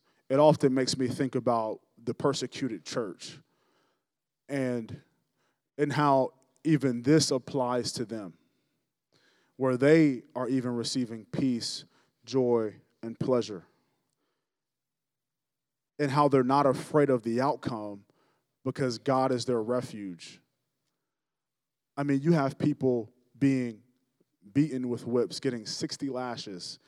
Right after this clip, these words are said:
because they love Christ. People are being dragged from their homes, right? Churches are being built down, uh, burnt down. People are,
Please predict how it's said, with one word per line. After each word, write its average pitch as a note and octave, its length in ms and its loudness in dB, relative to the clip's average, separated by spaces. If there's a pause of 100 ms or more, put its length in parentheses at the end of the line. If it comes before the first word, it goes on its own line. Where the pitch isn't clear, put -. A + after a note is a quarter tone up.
(180)
because B2+ 240 -6
they A#2+ 100 0
love A#2 240 -4
Christ. B2 260 -4
People C#3+ 240 -2
are C#3 60 2
being B2+ 240 -2
dragged C3 300 -2
from A#2+ 160 -8
their A2+ 140 -8
homes, A2+ 680 -6 (320)
right? C3+ 180 0
Churches D#3 340 2
are C3+ 100 0
being B2 400 -2
built C3 340 0
down, B2 420 -4 (400)
uh, A#2+ 240 -4
burnt C3 300 2
down. C3 260 2
People D3+ 320 2
are, B2 300 4